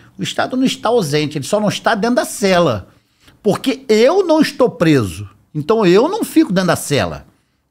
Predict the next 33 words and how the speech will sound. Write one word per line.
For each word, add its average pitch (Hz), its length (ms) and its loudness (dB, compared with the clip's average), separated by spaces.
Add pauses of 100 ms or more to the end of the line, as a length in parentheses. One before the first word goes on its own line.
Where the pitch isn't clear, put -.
Quem 208 100 0
fica 175 200 -2
dentro 180 100 0
da 175 100 0
cela 247 200 -2
é - 20 2
o 466 40 0
preso. 101 520 0 (2000)
Eu 480 120 -2
não 523 100 -4
fico 466 220 -4
dentro 220 140 2
da 127 60 0
cela, 113 320 -4
pô. 71 180 -16 (840)
Eu 175 360 -2
estou, - 580 -2
quando 196 500 0
eu 135 100 4
estou 120 400 -2
numa 123 140 0
unidade 110 260 -2
prisional, 151 560 -2
eu 226 80 -6
estou 392 160 -4
do - 80 -6
lado - 100 0
de - 60 -12
fora, 165 280 0
eu - 20 -2
estou 156 120 -6
nos 160 120 -6
corredores, 156 720 0